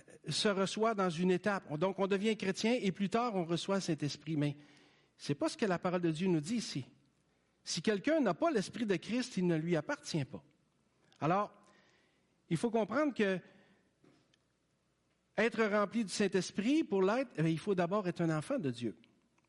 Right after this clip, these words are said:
Et, et c'est là, à ce moment-là, que l'Esprit de Dieu vient habiter en nous. Et maintenant, je vais ajouter que être rempli du Saint-Esprit, ce n'est pas quelque chose de mystique. Et là, je vais vous raconter une histoire, une,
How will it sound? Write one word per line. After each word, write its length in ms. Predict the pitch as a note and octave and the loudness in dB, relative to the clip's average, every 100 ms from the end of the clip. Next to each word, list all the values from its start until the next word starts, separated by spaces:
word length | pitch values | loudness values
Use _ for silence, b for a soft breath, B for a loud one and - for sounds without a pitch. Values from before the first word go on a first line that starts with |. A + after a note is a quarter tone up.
| _ _ | _ _
Et, 280 | B2+ C3 C#3 | -8 -4 -2
et 40 | C#3 | -2
c'est 180 | - | 0
là, 140 | F3+ C4 | 2 0
à 80 | D#3+ | -2
ce 100 | F#3 | -2
moment-là, 360 | F3 E3+ A#3 | 0 0 0
que 260 | C#4 F3+ D#3+ | -2 0 0
l'Esprit 320 | D3+ D#3+ - | 0 -4 -2
de 120 | E3+ D3+ | -2 0
Dieu 180 | D3 | 0
vient 180 | E3 D#3 | 0 0
habiter 420 | C#3 D3 C3+ E3+ D3 | -2 -4 -2 0 2
en 100 | C3 | 0
nous. 160 | C3+ B2+ B B B B B B _ _ _ _ _ _ _ _ _ _ _ _ _ - | -2 -6 B B B B B B _ _ _ _ _ _ _ _ _ _ _ _ _ -2
Et 80 | E3+ | 0
maintenant, 280 | F#3 F4 E4 | 2 2 0
je 80 | |
vais 100 | G#3 | 2
ajouter 360 | G#3 F3 F3 E4 | 0 0 0 0
que 300 | - G#3+ G3+ - | 2 2 0 0
être 340 | B3+ D4 A#3+ | -2 0 0
rempli 400 | G#3 G#3+ G#3 D#4 | 2 2 2 -2
du 80 | A3 | 0
Saint-Esprit, 600 | - F#3 F3+ - - D#4 | 0 0 0 -2 -2 -2
ce 140 | - | 2
n'est 160 | F3+ E3+ | 2 2
pas 160 | E3 C#4 | 2 -2
quelque 300 | G3 D#3+ E3 | -2 0 0
chose 560 | - A#3+ A#3 E3+ C3+ - b b b - | 0 0 0 -2 -6 -14 b b b -2
de 100 | D3+ | 2
mystique. 640 | F3 E3+ - D#3+ - - _ _ _ _ _ B B | 2 0 -4 -4 -4 -18 _ _ _ _ _ B B
Et 80 | D#3 | 0
là, 220 | A3+ E4+ - | 2 2 -2
je 160 | D3 | -2
vais 60 | F#3+ | 0
vous 100 | F#3 | 0
raconter 580 | G#3 G3+ A3 G#3 D4+ D#4 | 0 0 0 2 0 2
une 160 | F3 | 2
histoire, 560 | E3+ - E3+ F#3 B3+ E3 - - _ E3 | 2 0 0 0 -2 -4 -10 -20 _ -4
une, 140 | D3+ | -2